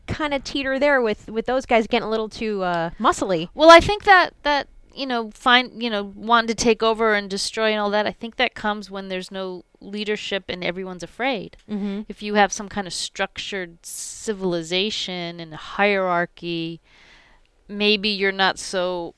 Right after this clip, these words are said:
Speaker 2: you know, quick to run out and kill people and
Speaker 1: Sure.
Speaker 2: smash 'em in the head 'cause you've got something else to live for. But if
Speaker 1: Yeah.
Speaker 2: you're just living, you know, doing anything,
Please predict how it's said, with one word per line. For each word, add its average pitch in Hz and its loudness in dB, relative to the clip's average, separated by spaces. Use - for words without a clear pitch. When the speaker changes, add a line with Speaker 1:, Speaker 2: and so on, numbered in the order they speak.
Speaker 2:
you 190 -14
know, 160 -10
quick - 2
to 190 -4
run 170 0
out 170 2
and 160 -18
kill 208 2
people 165 -6
and 147 -14
Speaker 1:
Sure. 240 0
Speaker 2:
smash 185 2
'em 180 -8
in 165 -10
the 170 -2
head 180 0
'cause 165 -6
you've 170 -10
got 170 0
something 190 -6
else 180 0
to 190 0
live 285 2
for. - -12
But 214 6
if 240 8
Speaker 1:
Yeah. 170 4
Speaker 2:
you're 320 8
just 262 2
living, 214 4
you 226 -10
know, 175 -4
doing 214 -2
anything, 208 2